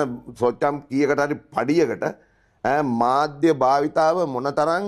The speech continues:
නිකන් අවභාවිතාවේ යොදනවද? දැන් මං කරන දේ ප්‍රතිපා-, විපාක මං භුක්ති විඳින්න ඕනනේ.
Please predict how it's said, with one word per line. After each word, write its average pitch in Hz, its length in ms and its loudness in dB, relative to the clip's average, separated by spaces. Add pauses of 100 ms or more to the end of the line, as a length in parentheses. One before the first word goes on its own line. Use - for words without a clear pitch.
(640)
නිකන් 123 460 0
අවභාවිතාවේ 185 960 6
යොදනවද? 120 520 0 (380)
දැන් 98 140 2
මං 117 200 0
කරන 156 240 2
දේ 165 80 2
ප්‍රතිපා-, 151 520 2
විපාක 147 400 0
මං 139 260 -2
භුක්ති 160 220 0
විඳින්න 165 220 2
ඕනනේ. 160 360 0